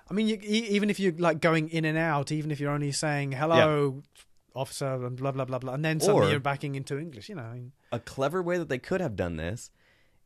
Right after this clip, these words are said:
Speaker 2: is if her comm link, her internal comm link, was glitching every now and then, and you heard it in Japanese
Speaker 1: Yeah.
Speaker 2: or some,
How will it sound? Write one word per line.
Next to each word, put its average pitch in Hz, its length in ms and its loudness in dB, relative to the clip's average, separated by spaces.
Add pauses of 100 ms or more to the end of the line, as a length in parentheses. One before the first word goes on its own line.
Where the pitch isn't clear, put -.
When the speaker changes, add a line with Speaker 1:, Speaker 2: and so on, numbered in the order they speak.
(120)
Speaker 2:
is 107 420 2 (160)
if 123 200 0 (140)
her 113 520 0 (480)
comm 117 320 0
link, 143 380 -6 (220)
her 107 100 -2
internal 110 580 0
comm 110 360 -4
link, 80 220 -6 (560)
was 98 220 -2
glitching 107 540 -2
every 127 180 -2
now 123 180 0
and 123 140 -2
then, 127 320 -4 (760)
and 110 140 0
you 98 80 2
heard 110 320 0
it 110 100 2
in 110 140 -2
Japanese 104 800 0
Speaker 1:
Yeah. 143 80 -8
Speaker 2:
or 95 100 -4
some, - 280 -6